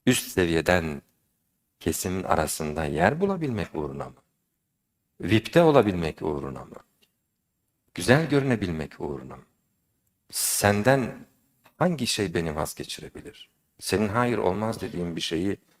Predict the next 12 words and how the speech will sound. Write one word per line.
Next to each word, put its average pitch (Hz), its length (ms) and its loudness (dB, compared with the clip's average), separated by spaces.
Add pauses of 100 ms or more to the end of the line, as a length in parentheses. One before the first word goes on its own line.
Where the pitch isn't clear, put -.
(420)
hangi 131 360 4
hevesle, 98 440 0
hangi 123 340 -2
amaçla, 101 580 -4
hangi 139 240 -2
beklentiyle 92 580 -4
göze 76 300 -6
alabilirim? - 520 -10 (540)
"Almam 117 520 6
ya 73 220 -2
Rabbi." 71 380 -8 (380)
derken, 131 480 0